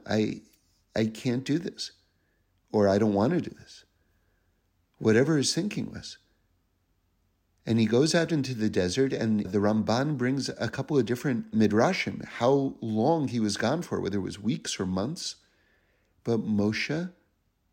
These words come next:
quit. Moshe left the job. And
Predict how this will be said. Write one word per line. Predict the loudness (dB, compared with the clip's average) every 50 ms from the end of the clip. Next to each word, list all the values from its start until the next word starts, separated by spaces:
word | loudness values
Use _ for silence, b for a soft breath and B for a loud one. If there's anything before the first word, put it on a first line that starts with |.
| _ _ _
quit. | -16 -8 -2 0 0 0 -2 -4 -10 _ _ _ _ _
Moshe | -4 0 0 0 0 0 -2 -4 -4 -6 -6 -6 -4
left | -4 -4 -4 -4 -6
the | -8 -6
job. | -4 -4 -4 -6 -6 -10 -14 -18 _ _ _ _ _ _ _ _ _ _ _ _ _ _ _ _ _ _ _ _ _ _ _ _ _ _ _ _ _ _ _ _ _ _ _ _ _ _ _ _ _ 0
And | 2 2 4 4 4 4 2 2 0 -4